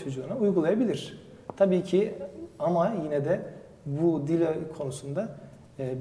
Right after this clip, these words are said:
uzman olmak gerekiyor. Çünkü yanlış bir şeyi o çocuğa verdiğimiz zaman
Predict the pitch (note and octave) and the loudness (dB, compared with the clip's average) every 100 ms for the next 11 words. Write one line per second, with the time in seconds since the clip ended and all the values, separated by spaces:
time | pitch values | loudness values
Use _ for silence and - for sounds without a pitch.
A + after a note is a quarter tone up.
0 | C#3 - D3 C#3 F3 D3 A2+ A2 - - | -6 -4 0 2 2 2 -2 -6 -12 -14
1 | - B2+ - C#3+ C#3 C#3+ - - - - | -16 -12 -8 -6 -4 -6 -8 -16 -18 -4
2 | C#3 C#3 F3 F3+ - F3+ E3+ C#3+ B2+ C3+ | 0 2 0 -2 -2 -2 0 2 0 0
3 | C#3 C#3 C3 - - - - - C3+ C3+ | 2 2 2 -6 -16 -20 -16 -6 -2 0
4 | C3 C3 C3 C3+ D#3+ D#3+ - D#3+ | 0 2 0 0 -4 -4 -4 -4